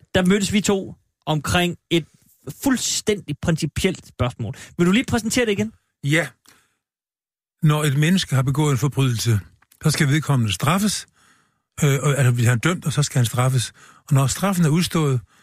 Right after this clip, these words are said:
Speaker 2: så modtager vi ham i samfundet og håber på, at han bliver en god samfundsborger.
Speaker 1: Mhm.
Speaker 2: Vil det samme gælde for syrienskrigerne, at de får deres straf? Når de udstår deres straf, så er de gode samfundsborgere. Spørgsmålstegn.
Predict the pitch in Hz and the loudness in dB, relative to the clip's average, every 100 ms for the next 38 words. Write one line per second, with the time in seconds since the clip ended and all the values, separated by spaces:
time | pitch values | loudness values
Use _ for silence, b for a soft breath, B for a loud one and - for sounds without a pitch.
0 | B B - - 160 175 - 151 135 135 | B B -8 0 2 2 0 -2 0 0
1 | 127 110 143 165 160 139 123 - B 156 | 2 0 0 0 2 2 2 -2 B 0
2 | 127 147 - 151 127 123 131 120 135 127 | 2 2 2 0 0 2 0 2 2 0
3 | 113 - 123 104 - 92 90 - _ B | -2 -2 0 -2 -4 -8 -8 -12 _ B
4 | B B B 139 123 156 147 156 165 185 | B B B 0 4 4 2 2 0 0
5 | 156 160 170 - 135 110 - - 156 117 | 0 0 0 -2 -2 -2 -4 0 2 2
6 | - 120 113 101 - b b - 127 151 | 2 2 2 0 -4 b b -4 0 0
7 | 165 131 120 104 - 190 202 - - _ | 0 0 0 -2 -2 -2 -2 -6 -16 _
8 | _ _ _ - 143 135 147 175 156 127 | _ _ _ -2 0 2 2 0 0 0
9 | 120 - 151 160 - _ - - 143 139 | -2 -2 -2 -2 -6 _ -10 -2 2 2
10 | 131 135 139 131 120 107 95 101 98 98 | 0 2 0 0 -2 -2 -4 -2 -2 -2
11 | - _ _ _ _ _ _ - 127 117 | -4 _ _ _ _ _ _ -2 0 2
12 | 110 - 107 104 | 0 0 0 -2